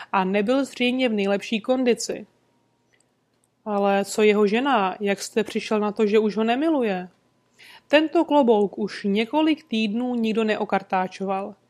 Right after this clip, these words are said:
Kdybych vás, milý Watsone, potkal s týdenní vrstvou prachu na klobouku a viděl, v jakém stavu vás manželka nechala vyjít na ulici,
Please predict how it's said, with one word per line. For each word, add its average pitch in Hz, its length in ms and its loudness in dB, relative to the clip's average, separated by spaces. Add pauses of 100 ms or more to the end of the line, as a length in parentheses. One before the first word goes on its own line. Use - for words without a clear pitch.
(420)
Kdybych 220 360 0
vás, 202 400 4
milý 196 260 2
Watsone, 196 480 -4
potkal 196 480 -4
s - 120 -12
týdenní 269 600 0
vrstvou 214 440 0
prachu 202 380 -2
na 202 120 0
klobouku 202 680 0
a 190 60 0
viděl, 190 500 -2 (340)
v - 40 -2
jakém 196 400 0
stavu 240 400 4
vás 190 340 2
manželka 220 540 0
nechala 202 380 2
vyjít 185 320 -2
na 196 160 -2
ulici, 214 540 -2